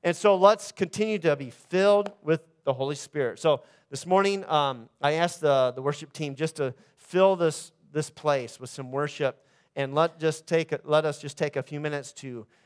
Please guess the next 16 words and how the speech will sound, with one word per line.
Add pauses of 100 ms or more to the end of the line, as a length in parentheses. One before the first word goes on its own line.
just
receive, (340)
again,
afresh
and
anew (440)
from
the
Holy
Spirit
this
morning. (380)
So
let's
stand
together